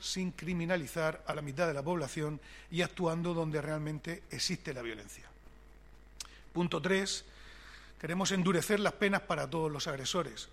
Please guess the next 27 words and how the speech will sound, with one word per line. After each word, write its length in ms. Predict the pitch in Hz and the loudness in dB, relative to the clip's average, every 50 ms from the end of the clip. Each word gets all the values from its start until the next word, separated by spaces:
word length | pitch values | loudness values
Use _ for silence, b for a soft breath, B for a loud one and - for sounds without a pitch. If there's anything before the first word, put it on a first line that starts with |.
| - | -10
sin 240 | - - - 160 139 | -8 -6 -4 -4 -4
privilegios 640 | - 151 156 143 147 165 190 185 - 208 208 202 190 | -4 -4 -2 -2 0 0 0 0 2 2 2 2 2
ni 120 | 180 165 | 0 -2
rebajas 540 | 143 151 156 160 175 170 - 190 180 - - | -2 -2 0 2 2 2 2 -2 -2 -4 -4
por 220 | - - 120 110 | -8 -10 -6 -4
sexo 560 | - - 208 202 - - - 196 202 - - - - | 0 0 0 0 0 -2 -2 -2 -4 -4 -6 -10 -6
ni 160 | 160 165 170 | -6 -4 -4
por 180 | 156 170 160 156 | -2 -2 -4 -4
ideología. 480 | 151 143 143 139 - - 156 131 - - - B B B B B B B B B B B B B B B B B B - - - - | -4 -6 -6 -6 -8 -8 -10 -10 -12 -14 -18 B B B B B B B B B B B B B B B B B B -20 -20 -12 4
Cuatro, 460 | - 196 196 190 160 190 202 208 202 | 8 8 8 8 8 4 4 4 2
tolerancia 600 | - - 185 170 170 170 196 208 - - 180 147 | 2 0 0 2 2 2 2 2 2 2 0 0
cero 400 | - - - 202 190 151 120 113 - - - | 0 2 4 4 4 4 0 -4 -8 -14 -8
con 160 | - 170 156 147 | -6 -4 -2 -2
las 140 | 147 143 | -2 -4
denuncias 380 | 139 147 151 151 - - 151 - | -2 -4 -4 -4 -4 -4 -6 0
falsas. 560 | - 180 175 151 - 147 - - - - - - B B B B B B B B | 0 0 0 0 -2 -6 -10 -12 -14 -16 -18 -18 B B B B B B B B
Exigimos 540 | 247 - - 180 - - 196 180 180 165 - | -4 -4 -2 -2 -2 0 0 0 0 0 -2
penas 280 | - 190 175 160 160 | -2 -2 0 0 0
más 220 | 151 151 147 131 131 | 0 0 -2 -2 0
duras 420 | 175 185 185 190 180 - - - - | 0 2 4 4 2 2 -2 -4 -6
y 100 | 175 160 | -6 -4
que 80 | 156 165 | -2 -4
el 80 | 160 | -2
gobierno 360 | 151 156 165 185 190 190 185 | -2 -2 -2 0 0 -2 -2
publique 640 | 151 - 185 175 170 190 202 196 151 160 165 - - - | -4 -2 0 0 2 2 0 -2 -2 -4 -6 -6 -8 -8
datos 420 | 160 147 185 180 165 143 165 156 | -4 0 0 0 0 0 -2 -2
reales 680 | - - 151 156 165 180 185 185 185 190 185 - - | -2 0 2 4 4 4 4 4 2 2 0 -2 -4